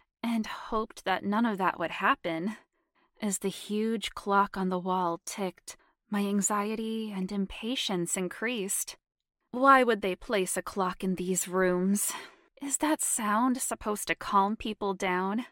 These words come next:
Well, they failed, I thought to myself as I tried to pass time. Just when I was about to leave the room and go up to reception to demand my money back,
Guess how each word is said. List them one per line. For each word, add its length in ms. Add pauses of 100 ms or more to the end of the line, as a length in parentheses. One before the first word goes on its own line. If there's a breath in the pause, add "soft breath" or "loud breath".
(360)
Well, 460 (400 loud breath)
they 100
failed, 680 (760 loud breath)
I 100
thought 400
to 100
myself 680
as 160
I 140
tried 600
to 80
pass 440
time. 520 (720)
Just 440
when 120
I 120
was 180
about 460
to 120
leave 280
the 100
room 520
and 240
go 240
up 220
to 160
reception 800
to 140
demand 600
my 160
money 320
back, 460